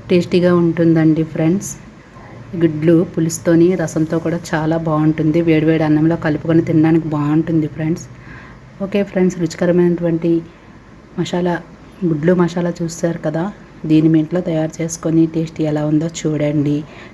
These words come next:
నా వీడియోని లైక్ చేయండి, మీ ఫ్రెండ్స్కి షేర్ చేయండి. నా మరిన్ని అప్-, అప్‌డేట్స్ కోసం నా ఛానల్ చూస్తూ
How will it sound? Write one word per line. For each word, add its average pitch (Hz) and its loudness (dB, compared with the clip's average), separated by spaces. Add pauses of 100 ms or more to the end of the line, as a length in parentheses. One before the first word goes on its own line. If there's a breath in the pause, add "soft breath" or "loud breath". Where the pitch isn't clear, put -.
నా 160 0 (100)
వీడియోని 160 2
లైక్ 147 -4
చేయండి, 147 0 (1000 loud breath)
మీ 165 8
ఫ్రెండ్స్కి 156 -2 (100)
షేర్ 156 -2
చేయండి. 156 0
నా 151 2 (100)
మరిన్ని 151 2
అప్-, - -18
అప్‌డేట్స్ 151 -2
కోసం 151 -4 (100)
నా 156 0 (100)
ఛానల్ 151 0 (100)
చూస్తూ - -6